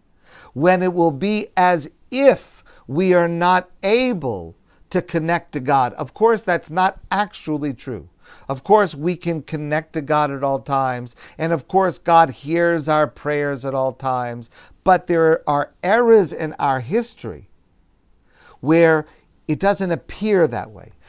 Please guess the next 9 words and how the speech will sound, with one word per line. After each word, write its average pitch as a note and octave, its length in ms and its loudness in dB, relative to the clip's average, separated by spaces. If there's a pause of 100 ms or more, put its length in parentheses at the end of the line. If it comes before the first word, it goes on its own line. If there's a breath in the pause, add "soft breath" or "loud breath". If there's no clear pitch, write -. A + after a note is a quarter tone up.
(140 soft breath)
where E3 220 2
it D#3 80 2
appears F#3+ 840 2
there D#3 160 2
is D#3+ 300 -2
a D3 140 -2
barrier D3 920 0 (280 soft breath)
between D#3 500 -4 (100)
us F3+ 300 0